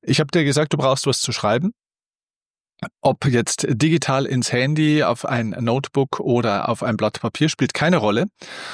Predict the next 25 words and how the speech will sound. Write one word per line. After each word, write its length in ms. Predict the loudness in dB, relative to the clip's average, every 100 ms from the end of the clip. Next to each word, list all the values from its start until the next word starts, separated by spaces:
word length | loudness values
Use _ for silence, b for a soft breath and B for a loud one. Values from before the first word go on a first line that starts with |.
| B B 0
Du 80 |
machst 320 | 2 2 0 2
mal, 320 | 4 4 2
du 140 | 0
unterteilst 460 | 0 -2 0 0 0
es 80 | -2
jetzt 200 | 0 2
mal 120 | 2
in 40 |
zwei 220 | 0 0
Abteilungen. 500 | 2 0 0 0 0
Wenn 80 | 0
du 60 | -2
ein 40 |
Blatt 180 | -2 -2
Papier 320 | -4 0 2
hast, 200 | 2 -2
machst 220 | -6 -4
du 60 | -4
in 60 | -2
der 60 |
Mitte 300 | 0 0 -2
praktisch 320 | 0 -4 -2 -4
eine 120 | -2
Trennung, 440 | 0 2 2 0